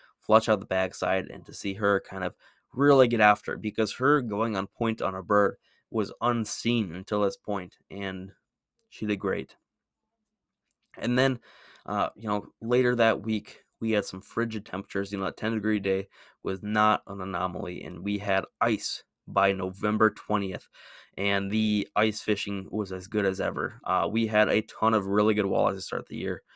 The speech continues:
and I'm talking five, six iced walleyes an evening, so morning and evening prime time shifts.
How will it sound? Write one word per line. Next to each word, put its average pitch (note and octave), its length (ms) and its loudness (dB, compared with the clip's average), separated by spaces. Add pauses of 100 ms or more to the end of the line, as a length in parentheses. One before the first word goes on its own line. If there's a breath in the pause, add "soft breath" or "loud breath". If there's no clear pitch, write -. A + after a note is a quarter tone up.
(340 soft breath)
and G2 520 -6 (560)
I'm G#2+ 120 2
talking G2 480 4 (840)
five, G#2+ 300 2
six - 320 -4 (100)
iced A2 260 2
walleyes G2+ 440 2
an - 80 -8
evening, G2 360 -4
so G2 180 -6
morning G2+ 500 -2
and F2+ 120 -10
evening F#2+ 340 -4
prime G2+ 300 -2
time G#2 240 -6
shifts. - 380 -2